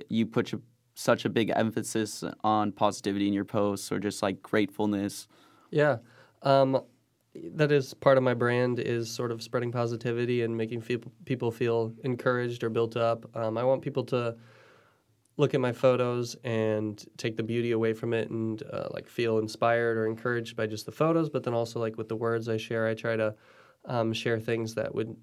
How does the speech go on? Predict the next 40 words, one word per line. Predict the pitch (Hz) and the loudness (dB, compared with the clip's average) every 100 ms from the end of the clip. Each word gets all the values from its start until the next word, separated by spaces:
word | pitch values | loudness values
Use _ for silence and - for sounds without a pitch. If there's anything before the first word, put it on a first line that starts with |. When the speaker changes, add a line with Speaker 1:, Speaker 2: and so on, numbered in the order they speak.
| _ | _
Speaker 2:
make | 123 113 110 | -4 -2 -2
people | 120 113 110 107 | -4 0 2 2
also | 110 110 117 | 2 0 -2
feel | 107 113 107 | -2 -2 -2
inspired | 107 - 110 107 107 107 107 | -4 -4 -2 0 0 -2 -4
or | 110 107 | -4 -4
more | - 120 113 | -4 -2 -2
encouraged | 113 120 117 113 | -2 -4 -4 -6
to | 113 | -6
get | 113 | 0
out. | 110 107 110 | 0 0 -2
And | 123 | -4
I | 120 | -4
think | 123 120 | -4 -2
that | 120 113 - - _ _ _ _ _ _ _ _ - _ | 0 -2 -6 -20 _ _ _ _ _ _ _ _ -20 _
social | - 175 160 | 4 4 6
media | 135 135 135 | 4 4 2
can | 135 120 | 0 -2
sometimes | 127 117 110 | 0 0 0
be | 123 | 0
a, | 117 117 | 0 0
a | 107 | -2
negative | 113 110 110 110 110 | 0 0 2 0 -4
space | - 117 113 113 | -4 -2 0 -4
where | 120 113 | -6 -4
people, | 117 113 110 110 110 107 - - - | -6 -2 2 2 0 -4 -20 -20 -10
um, | 123 110 - - 123 135 _ _ _ | -6 -4 -6 -10 -12 -16 _ _ _
maybe | 123 110 | -6 -2
don't | 113 110 | -2 -2
feel | - 110 | 0 0
great | 113 110 | 0 0
about | 113 110 | 0 -2
themselves | 113 110 113 113 113 110 113 - - | -4 -4 0 2 2 -2 -8 -14 -6
or | 117 107 - - - - - | -2 0 0 -4 -8 -12 -18
get | - 113 | -6 -4
attacked | 110 - 110 110 - | -4 -2 -2 -2 -6
or | 113 | -4
whatever. | 110 110 113 110 | -2 -2 -2 -4
So | 107 117 107 104 | -4 -2 0 0
I | 110 110 110 113 | 0 2 0 -2